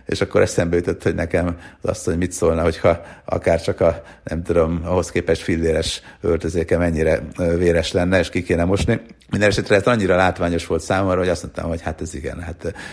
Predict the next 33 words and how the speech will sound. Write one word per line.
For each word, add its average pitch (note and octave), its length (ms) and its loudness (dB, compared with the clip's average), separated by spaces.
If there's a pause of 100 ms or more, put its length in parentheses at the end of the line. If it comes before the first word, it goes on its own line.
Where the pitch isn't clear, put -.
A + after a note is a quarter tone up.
(120)
élni D#2+ 280 -2
azért D#2 260 -2
tudni D2+ 280 -4
kell. A#2+ 280 2 (320)
Minden F2 280 0
esetre D#2+ 720 -4
a D#2 280 0
ráják D#2+ 340 0
meg D2 80 -4
a D2+ 60 -2
cápák D#2+ 420 -4
boldogok G#2 440 2
voltak, D#2 440 -2 (220)
és - 360 -6
mi F#2+ 100 0
is F2+ 120 0
boldogok D#2 400 0
voltunk, C#2+ 460 -6
meg C#2+ 260 -8 (280)
a - 60 -6
derék D#2 320 -2
úriember C#2 380 0
is - 120 -6
boldog D#2 360 -2
volt C#2 280 -4
a, C#2 160 -2 (220)
az G2 60 -2
asszonnyal, F2+ 440 2
úgyhogy D2+ 360 -2 (200)
ilyen E2+ 240 0
nagy D#2 160 0
boldogságban D2+ 680 -2
szépen - 480 -4